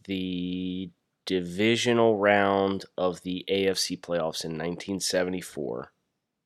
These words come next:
The Dolphins are winning this football game,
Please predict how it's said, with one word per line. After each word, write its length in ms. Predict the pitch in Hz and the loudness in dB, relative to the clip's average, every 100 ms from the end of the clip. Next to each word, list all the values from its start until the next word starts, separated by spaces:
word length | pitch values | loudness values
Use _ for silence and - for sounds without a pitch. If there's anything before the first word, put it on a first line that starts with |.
| _ _ _ _ _ _ _ _ _ _ | _ _ _ _ _ _ _ _ _ _
The 80 | 92 | -4
Dolphins 480 | 107 117 127 123 101 | 6 8 8 2 0
are 140 | 90 | -2
winning 480 | 90 113 143 151 147 | 2 6 8 6 6
this 200 | 127 - | 4 2
football 600 | - 120 - 92 82 80 | 0 -2 0 0 0 0
game, 440 | 78 78 76 78 | -8 -10 -10 -12